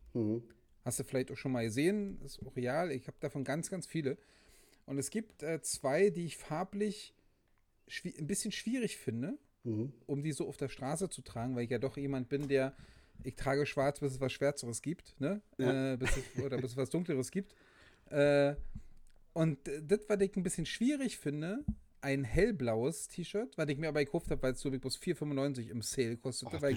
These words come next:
Speaker 2: glaub ich,
Speaker 1: schm-,
Speaker 2: kein anderer
Speaker 1: das
Speaker 2: ein
Speaker 1: schmei-,
Speaker 2: hellblaues T-Shirt haben wollte.
Speaker 1: aber das schmeichelt bestimmt deinen Augen,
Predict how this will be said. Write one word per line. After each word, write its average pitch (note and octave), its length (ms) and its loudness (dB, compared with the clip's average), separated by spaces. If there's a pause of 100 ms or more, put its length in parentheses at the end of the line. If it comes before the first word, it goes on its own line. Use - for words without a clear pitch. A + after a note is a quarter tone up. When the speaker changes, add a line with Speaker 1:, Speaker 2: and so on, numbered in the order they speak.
Speaker 2:
glaub C3 60 4
ich, C3+ 100 4
Speaker 1:
schm-, - 60 -14
Speaker 2:
kein E3+ 180 0
anderer D#3 400 0 (240)
Speaker 1:
das - 60 -6
Speaker 2:
ein G2+ 40 0
Speaker 1:
schmei-, A#2+ 300 8
Speaker 2:
hellblaues D#3 440 6
T-Shirt E3+ 280 0
haben A#2 200 -2
wollte. A#2+ 220 2
Speaker 1:
aber A2 160 8
das A2 160 2
schmeichelt A2 400 4
bestimmt - 400 -2
deinen F#2 220 0
Augen, G#2 400 -4